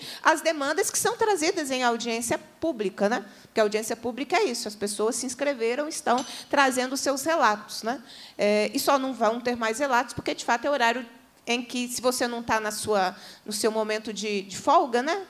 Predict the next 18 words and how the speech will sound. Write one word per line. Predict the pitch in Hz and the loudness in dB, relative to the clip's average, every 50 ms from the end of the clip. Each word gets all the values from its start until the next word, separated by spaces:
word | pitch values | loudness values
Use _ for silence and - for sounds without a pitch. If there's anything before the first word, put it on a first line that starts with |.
| - - | -16 -20
Do, | 240 208 - 202 - - - | -12 -6 -4 -4 -4 -2 -2
é, | - 196 196 202 190 | 0 0 0 0 -2
do, | 190 208 - | -4 -6 -6
do | - 202 214 226 | -6 -6 -6 -4
trabalho, | 220 226 196 190 196 247 302 311 285 240 - - - - | -4 -2 -2 2 2 4 2 2 0 -2 -8 -14 -14 -8
você | - 349 - | -6 -2 -2
não | 269 254 | -2 -2
tem | 254 254 247 | -2 -6 -6
condição | 254 277 277 277 - 269 262 269 | -6 -8 -6 -6 -6 -6 -6 -6
de | 269 | -8
se | - - 302 240 | -6 -6 -6 -6
deslocar, | 269 262 311 311 320 - - 180 - - - - - _ - | -4 0 2 0 0 2 0 -4 -4 -4 -8 -18 -14 _ -6
né? | 226 233 - - - - | -6 -6 -6 -10 -8 0
Deixa | - 269 392 - 415 | 2 4 4 4 4
eu | 359 330 | 4 2
ouvir | 302 262 233 247 226 | 2 0 0 0 -2
o | 208 202 | 0 0
Armando, | 208 214 247 269 285 302 302 294 339 | -2 -2 -2 0 0 0 -2 -4 -10